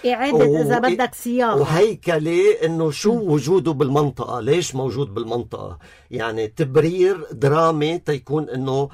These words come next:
Speaker 2: موقعه مو-، مو-، مو-، موجود، حتى ما يصير في تساؤل عند
Speaker 1: صح،
Speaker 2: المشاهد
Speaker 1: صح.
Speaker 2: إنه ليش هيدا سوري مثلًا وموجود هون. يعني ب-، بكفي نقول إنه، آه،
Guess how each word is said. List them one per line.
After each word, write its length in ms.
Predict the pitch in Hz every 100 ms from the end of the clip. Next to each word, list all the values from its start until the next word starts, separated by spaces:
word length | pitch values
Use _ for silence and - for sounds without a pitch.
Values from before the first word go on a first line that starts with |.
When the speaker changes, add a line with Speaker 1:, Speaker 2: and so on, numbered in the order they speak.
| -
Speaker 2:
موقعه 540 | 139 170 120 131 127
مو-، 280 | 123 123 -
مو-، 200 | 123 113
مو-، 180 | 120 147 131
موجود، 500 | 127 131 110 143 131
حتى 260 | - -
ما 100 | 135
يصير 220 | 151 170
في 240 | 143 120 131
تساؤل 580 | - 117 120 135 - 113
عند 200 | 101 104
Speaker 1:
صح، 80 |
Speaker 2:
المشاهد 500 | 104 110 143 127 127
Speaker 1:
صح. 120 | 127 87 - 143 -
Speaker 2:
إنه 200 | 123 113
ليش 220 | 139 139
هيدا 160 | 110
سوري 440 | 110 - 120 98 98
مثلًا 460 | 95 - 101 107 107 - -
وموجود 540 | 113 110 98 107 85
هون. 160 | 92 85 - _ _ - 95
يعني 240 | 92 110
ب-، 380 | - - 135 131
بكفي 400 | 135 170 - 135
نقول 560 | 131 120 147 147 139
إنه، 380 | 139 127 131 143 - - 135
آه، 540 | 120 123 123 120 120